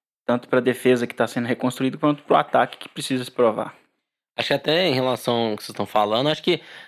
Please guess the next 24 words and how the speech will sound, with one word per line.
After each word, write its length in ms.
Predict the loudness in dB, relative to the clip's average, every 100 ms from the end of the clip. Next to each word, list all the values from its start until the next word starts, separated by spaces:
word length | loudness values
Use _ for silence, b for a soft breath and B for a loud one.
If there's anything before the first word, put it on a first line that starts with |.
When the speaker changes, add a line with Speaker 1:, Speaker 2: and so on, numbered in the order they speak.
| _
Speaker 2:
não 80 | 0
foi 140 | 2 2
nem 120 | 2
não 200 | 2 2
mexer 400 | 2 2 0 2
no 100 | 2
ataque, 540 | 0 0 0 0 0
né? 160 | 0 2
A 20 |
defesa 480 | 0 0 0 0 0
que 60 |
era 100 | 0
a 40 | 4
principal 760 | 2 2 2 4 4 4 2
fraqueza 500 | 0 -2 0 2 4
desse 260 | 4 2 0
time, 260 | 0 0 0
né? 140 | -2
Então, 200 | 0 -2
assim, 200 | 0 2
eles 200 | 2 0
reforçaram 460 | -2 0 0 0 0
a 20 |
defesa 560 | 0 2 4 4 0